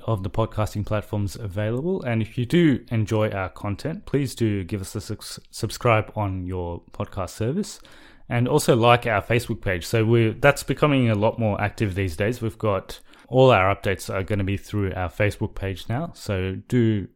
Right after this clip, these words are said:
give us a like on the Facebook page, um, so you can keep up to date with our latest episodes and whatever else we may be up to. We may have some events coming up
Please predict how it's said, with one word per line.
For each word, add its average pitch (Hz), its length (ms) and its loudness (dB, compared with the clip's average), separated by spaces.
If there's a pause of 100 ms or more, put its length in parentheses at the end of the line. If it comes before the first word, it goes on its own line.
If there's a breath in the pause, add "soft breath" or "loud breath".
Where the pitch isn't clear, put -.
(180)
give 104 180 -2
us - 160 -6
a 104 60 -6
like 90 300 -6
on 98 100 -6
the 87 80 -6
Facebook 92 400 -10
page, 139 320 -8 (560 soft breath)
um, 90 320 -6
so - 140 -6
you 95 180 -4
can 90 260 -6
keep 101 240 -6
up 101 180 -6
to 101 100 -6
date 98 180 -2
with 107 320 -6
our 95 160 -4
latest 98 320 -6
episodes 107 600 -6
and 92 320 -6
whatever 101 500 -4
else 107 260 -6
we 107 180 -4
may 101 180 -4
be 101 160 -6
up 117 220 -6
to. 78 280 -12 (640 soft breath)
We 107 80 -4
may 110 120 2
have 98 200 0
some 101 160 -4
events 90 340 -4
coming 85 220 -8
up - 160 -12